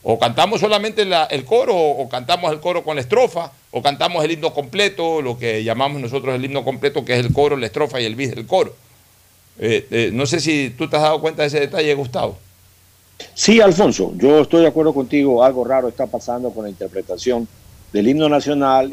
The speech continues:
Speaker 2: y los futbolistas de nuestra selección. Como algo raro pasó anoche en el gol que nos hizo Perú, el gol del empate.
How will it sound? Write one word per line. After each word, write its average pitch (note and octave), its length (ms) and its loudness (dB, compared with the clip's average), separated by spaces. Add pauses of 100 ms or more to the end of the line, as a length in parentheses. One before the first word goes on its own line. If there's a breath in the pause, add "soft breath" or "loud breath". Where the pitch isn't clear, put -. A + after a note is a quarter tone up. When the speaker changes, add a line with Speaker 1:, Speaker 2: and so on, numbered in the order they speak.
Speaker 2:
y A2+ 180 -4
los G#2 160 -6
futbolistas G#2+ 580 -2
de G2+ 60 -2
nuestra G2 260 -10
selección. G2+ 540 -2 (260 soft breath)
Como F#3+ 220 -2
algo G#3+ 200 2
raro G3+ 300 2
pasó E3+ 300 -4
anoche E3+ 480 -10 (400)
en A2 180 -6
el G#2+ 140 -2
gol A#2+ 340 0 (500)
que B2 80 -6
nos A2+ 160 -6
hizo B2 240 -8
Perú, A2+ 320 -4 (240)
el F#2+ 120 -12
gol A2 180 -2
del G#2+ 140 -2
empate. G2+ 500 -2